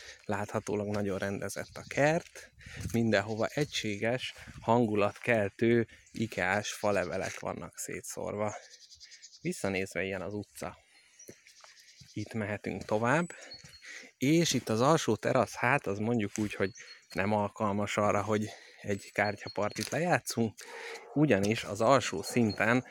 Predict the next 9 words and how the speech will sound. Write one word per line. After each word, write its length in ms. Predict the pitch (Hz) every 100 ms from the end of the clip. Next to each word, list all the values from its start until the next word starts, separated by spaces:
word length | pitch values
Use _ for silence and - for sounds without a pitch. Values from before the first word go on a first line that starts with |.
| - -
valószínűleg 720 | - 110 110 98 113 104 76 73
a 60 |
tisztítószerek 920 | - 120 - 110 - - - 113 107 -
és 120 | 101
a 80 | 110
mosógép 760 | 107 120 - 107 104 - 117 -
kap, 300 | - 123 - - - -
ö, 300 | 120 123 120
helyet. 600 | 117 - 147 143 165 -